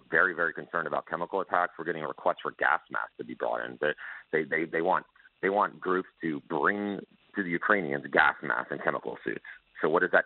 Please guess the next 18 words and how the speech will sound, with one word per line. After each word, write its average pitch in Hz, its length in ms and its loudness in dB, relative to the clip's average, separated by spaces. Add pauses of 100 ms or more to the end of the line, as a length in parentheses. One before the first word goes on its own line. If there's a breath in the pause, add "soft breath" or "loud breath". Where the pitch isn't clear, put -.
tell 85 140 4
you 82 100 -4
about 73 220 0
the 73 100 -8
information 73 440 -4
on 69 100 -2
the 64 40 -6
ground 71 520 0
that's 67 200 -2
going 71 220 -2
on 67 160 0
there 67 160 0
about 65 300 0
what 71 180 0 (180)
Putin 69 260 -4
might 67 220 2
potentially 65 420 -2
do? 64 160 0